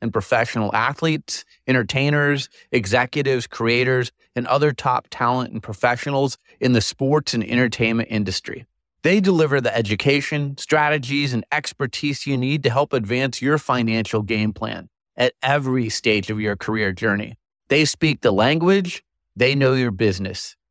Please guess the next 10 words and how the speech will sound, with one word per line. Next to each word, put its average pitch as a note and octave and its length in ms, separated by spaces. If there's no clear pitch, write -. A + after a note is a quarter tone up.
Morgan G3 380
Stanley E3+ 540
will C#3 160
work C#3+ 280
with C3+ 160
you C#3 160
to C#3 140
achieve A#2+ 400
your A2 140
goals. G2 460